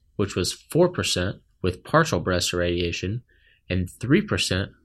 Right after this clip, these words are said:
with whole breast radiation at a median of ten years follow-up. Despite the extreme similarity of in-breast recurrence rates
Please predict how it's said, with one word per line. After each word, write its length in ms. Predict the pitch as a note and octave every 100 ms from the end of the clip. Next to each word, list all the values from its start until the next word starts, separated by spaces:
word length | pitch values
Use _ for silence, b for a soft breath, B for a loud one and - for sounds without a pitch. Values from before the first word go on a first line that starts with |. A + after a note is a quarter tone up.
| -
with 140 | E2+
whole 260 | - D#3 E3+
breast 320 | A#2+ - -
radiation 640 | F2+ F2 E2+ E2 F#2+ A2+ b b b b _
at 100 | F#2+
a 60 | G2+
median 420 | G2+ A#2+ C3+ B2
of 220 | F2+ -
ten 480 | - - B2 B2+ B2
years 340 | A2 G#2 G#2
follow-up. 460 | - G#2 F2+ D#2 - - _ _ _ _ _ _ _ _ _ _ _ _ _ _
Despite 540 | A#2 A#2 - D3 E3+ -
the 200 | A2+ - -
extreme 680 | G2 - - A#2 A#2+ C#3
similarity 880 | C#3 - B2+ G#2 G2 G2 F2 F2+ - _ -
of 140 | G2 D2 _
in-breast 960 | A2+ A#2+ B2+ A#2+ G#2+ F#2+ F#2 - - - _
recurrence 560 | - - - E3+ C3 -
rates 540 | - E2+ - - -